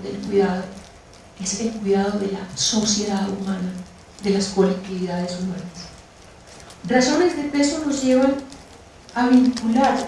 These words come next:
el concepto de desarrollo sostenible a la música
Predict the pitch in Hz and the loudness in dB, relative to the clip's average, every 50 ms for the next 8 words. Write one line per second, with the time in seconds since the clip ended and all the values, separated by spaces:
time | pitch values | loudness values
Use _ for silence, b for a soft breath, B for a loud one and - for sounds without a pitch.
0 | - - - - 202 202 202 208 208 208 208 - - 254 254 254 254 262 277 269 | -8 -10 -8 -4 -4 -4 -2 -4 -4 -2 0 2 2 2 2 2 0 0 0 0
1 | 254 240 - - 190 180 - 247 240 233 240 - - - 247 247 247 247 277 - | 2 2 0 -2 -4 -6 -4 -2 -2 0 -2 -2 -4 -6 -6 -4 -4 -4 -4 -4
2 | 262 254 247 - - 214 214 214 220 214 240 240 247 254 254 254 - 190 190 185 | -6 -8 -10 -10 -8 -6 -4 -2 -2 -2 -4 -6 -6 -8 -8 -8 -10 -12 -10 -8
3 | 196 214 240 302 302 - - - - | -4 0 0 2 2 0 -2 -4 -10